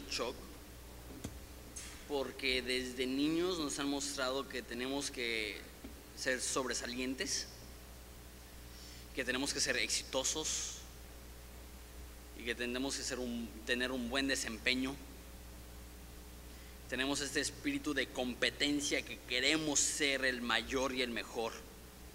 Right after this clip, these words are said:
Ayúdanos a, como Juan el Bautista, decir, "Es necesario que Él crezca y que yo mengüe". Que lo que nos trae gozo no es lo que nosotros hacemos,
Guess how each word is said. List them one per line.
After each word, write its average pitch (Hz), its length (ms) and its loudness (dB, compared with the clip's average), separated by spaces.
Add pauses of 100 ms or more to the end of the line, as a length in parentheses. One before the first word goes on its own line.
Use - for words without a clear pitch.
(600)
Ayúdanos 151 640 4
a, 123 140 -2
como 131 260 0
Juan 139 220 2
el 147 80 2
Bautista, 127 440 0
decir, 117 300 0
"Es 131 220 0
necesario 123 640 0 (240)
que 127 260 4
Él 196 260 8
crezca 240 520 6 (680)
y 123 60 -10
que 131 120 -2
yo 123 120 2
mengüe". 110 340 0 (2500)
Que 151 80 4
lo 147 80 6
que 143 80 2
nos 139 220 6
trae 175 200 6 (280)
gozo 151 560 4 (220)
no 175 340 4
es 180 140 4
lo 170 100 2
que 139 140 0
nosotros 151 600 0
hacemos, 113 640 -2